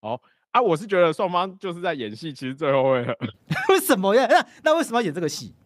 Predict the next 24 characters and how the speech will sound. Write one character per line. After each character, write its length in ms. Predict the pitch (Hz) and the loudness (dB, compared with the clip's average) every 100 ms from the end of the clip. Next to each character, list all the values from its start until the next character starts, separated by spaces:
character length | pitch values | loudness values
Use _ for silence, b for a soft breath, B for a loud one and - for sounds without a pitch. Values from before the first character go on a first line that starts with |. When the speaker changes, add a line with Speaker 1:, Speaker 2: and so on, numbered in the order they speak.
| _ | _
Speaker 2:
那， 160 | 240 214 | 2 2
那 200 | 214 247 | 2 0
Speaker 1:
那 60 | |
就 100 | 202 | 0
是 100 | 208 | 0
让 200 | 233 220 | 0 0
戏 180 | 190 220 | -2 -8
看 160 | 202 220 | -6 -4
起 80 | 160 | -4
来 80 | |
逼 200 | 120 143 | -6 -10
真 180 | 147 151 | -10 -10
一 80 | 147 | -10
点 220 | 143 92 | -12 -14
啊， 240 | 85 85 95 _ _ | -14 -16 -20 _ _
不 80 | - | -2
要 160 | 147 160 | 0 0
说 140 | 170 | -2
他 80 | 156 | -2
们 140 | 147 | -4
同 180 | 131 113 | -4 -6
流 160 | 113 107 | -4 -4
合 220 | 101 101 | -4 -4
污， 280 | 104 110 | -4 -6